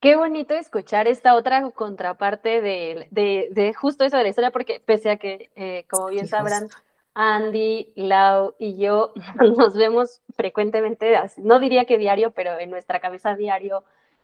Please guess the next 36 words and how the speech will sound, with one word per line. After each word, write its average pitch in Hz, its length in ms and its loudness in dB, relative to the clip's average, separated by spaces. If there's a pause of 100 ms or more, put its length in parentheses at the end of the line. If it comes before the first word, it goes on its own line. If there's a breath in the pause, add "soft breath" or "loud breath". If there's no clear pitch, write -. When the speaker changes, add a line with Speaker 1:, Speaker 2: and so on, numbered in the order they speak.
(160)
Speaker 1:
y 185 260 -6
en, 175 560 -8 (360 soft breath)
ya 196 220 10
en 202 280 6
lo 196 100 10
real, 196 460 6
pues, 202 160 -8
varias 202 400 0
veces, 262 440 -4 (440)
es 214 220 -2
la 262 140 4
primera 196 320 -2
vez 196 160 -4
que 208 120 0
yo 196 80 -2
escucho 208 320 -6
esta, 202 420 0
esta 208 280 -4
historia 233 500 4
de, 190 340 -4
de 185 200 -8
Andy, 196 480 -12 (100)
eh, 175 340 -14 (140)
particularmente, 196 800 -2
¿no? 175 100 -6
Digo, 233 140 4
ahorita 180 340 0
me 190 120 -10
encantará 180 420 -4
también 185 320 -6
escuchar 190 440 0
a 185 100 4
Lau 180 360 -2
y 202 120 -10
a 196 80 -6
Nan, 190 280 -8